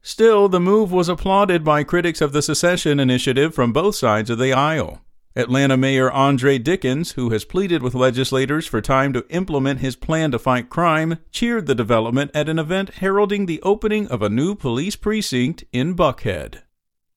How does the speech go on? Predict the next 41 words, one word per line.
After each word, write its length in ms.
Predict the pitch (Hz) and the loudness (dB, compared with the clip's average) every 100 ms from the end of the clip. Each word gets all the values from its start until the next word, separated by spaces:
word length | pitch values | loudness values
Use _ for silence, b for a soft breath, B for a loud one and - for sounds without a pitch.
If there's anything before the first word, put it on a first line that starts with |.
| _ _ _ _ _ | _ _ _ _ _
And 320 | - 147 165 147 | -4 -2 0 2
eleven 580 | 131 131 147 170 190 185 | 2 6 4 4 2 0
purported 540 | 135 110 156 170 170 | -2 2 2 4 2
members 400 | 151 170 175 160 | 2 2 2 2
of 120 | 123 | 0
the 80 | 107 | -2
far-right 600 | - 151 170 160 156 160 170 | 2 4 6 6 4 2 2
Oath 280 | 185 185 | 2 2
Keepers, 540 | - 120 - 76 - - | -2 -4 -4 -10 -12 -4
including 500 | 143 143 185 214 214 | -2 0 2 0 0
a 80 | 151 | -4
South 400 | - 180 196 202 | -2 -2 -2 -4
Georgia 400 | - 190 185 127 | 2 4 4 2
man, 360 | 107 104 107 135 | 0 0 0 0
have 200 | 147 135 | 0 0
been 220 | 165 170 | -2 0
charged 440 | 180 190 214 202 | 0 2 2 0
with 160 | 165 127 | -2 -2
seditious 540 | - 120 170 - 214 | -2 -2 -2 0 -2
conspiracy 800 | - 180 - 208 208 143 - - - | -2 -6 -4 -2 0 0 -4 -10 -10
in 100 | 98 | -8
the 80 | 92 | -6
January 580 | 117 143 175 170 160 165 | -2 -2 -2 -2 0 -2
sixth 440 | - 180 - - | 0 -2 -4 -8
U 180 | 113 151 | -2 0
S 140 | 156 | 0
Capitol 440 | - 160 156 151 147 | -2 -2 0 0 4
riot 400 | 156 160 98 - | 4 2 -2 -4
under 240 | 127 135 135 | -2 2 2
a 60 | |
new 240 | 131 185 247 | 2 0 0
indictment 580 | 202 156 135 147 160 | 0 0 0 -2 -2
released 400 | 151 117 113 - | 0 0 0 -2
by 140 | 110 95 | -2 -2
the 100 | 98 | -2
U 220 | 120 143 | 0 0
S 160 | 131 - | 0 -4
Department 480 | 143 104 92 120 | -2 -2 0 0
of 80 | 139 | -2
Justice 560 | - 190 - - - - | -2 -2 -2 -4 -4 -2
Thursday. 720 | 175 170 165 110 78 57 | 0 0 -2 -4 -6 -8